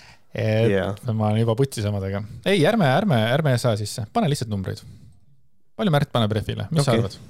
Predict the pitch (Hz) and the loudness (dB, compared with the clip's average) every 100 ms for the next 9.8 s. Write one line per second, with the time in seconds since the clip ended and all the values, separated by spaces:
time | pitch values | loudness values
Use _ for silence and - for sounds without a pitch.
0 | - - - - - - - - - - | -20 -20 -20 -20 -20 -20 -20 -20 -20 -20
1 | - - - - - - - 156 170 175 | -20 -20 -20 -20 -20 -12 -2 2 2 2
2 | 185 180 185 180 180 180 180 - - - | 0 0 0 0 0 0 -2 -6 -20 -20
3 | - - - - - - - - - - | -20 -20 -20 -20 -20 -20 -20 -20 -20 -20
4 | - - - - - - - - - - | -20 -20 -20 -20 -20 -20 -20 -20 -20 -20
5 | - - - - - - - - - 196 | -20 -20 -20 -20 -20 -20 -20 -20 0 4
6 | 302 - - - - - - - - - | 4 4 -2 -14 -14 -14 -20 -20 -20 -20
7 | - - - - - - 185 151 143 127 | -20 -20 -10 -6 -2 2 2 4 2 0
8 | - 123 117 107 107 107 123 107 110 107 | -2 2 2 2 0 0 0 2 2 2
9 | 95 101 - - - - - 120 | 0 -6 -10 -18 -20 -14 -4 0